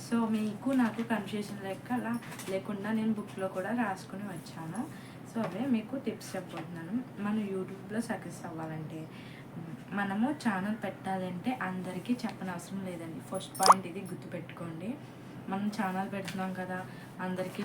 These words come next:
చెప్పాలి, అందరినీ మనల్ని సబ్స్క్రైబ్ చేసుకోమనాలి, వాళ్ళ ఆప్షన్ ఏంటి, వాళ్ళకి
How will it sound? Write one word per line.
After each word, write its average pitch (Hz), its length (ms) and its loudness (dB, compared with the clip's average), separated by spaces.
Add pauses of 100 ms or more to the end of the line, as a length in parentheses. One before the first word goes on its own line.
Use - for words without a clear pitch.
(120)
చెప్పాలి, 180 500 -4 (460)
అందరినీ 180 400 0 (100)
మనల్ని 196 400 0
సబ్స్క్రైబ్ 196 540 -6
చేసుకోమనాలి, 180 760 -6 (400)
వాళ్ళ 185 220 2 (120)
ఆప్షన్ 196 340 -4
ఏంటి, 180 280 -4
వాళ్ళకి 180 380 -4